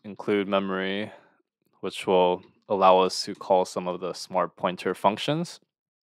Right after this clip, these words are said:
So let's go ahead and make our animal class that we have been using,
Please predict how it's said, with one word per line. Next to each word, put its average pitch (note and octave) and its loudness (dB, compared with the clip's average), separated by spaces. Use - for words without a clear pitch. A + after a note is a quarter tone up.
So A2+ 8
let's B2+ 6
go B2+ 12
ahead G#2 8
and G2 -4
make G2 -6
our F#2+ 0
animal A2+ 0
class A#2+ 8
that A2+ 2
we A2 -4
have A2 0
been G#2+ -10
using, G#2+ -10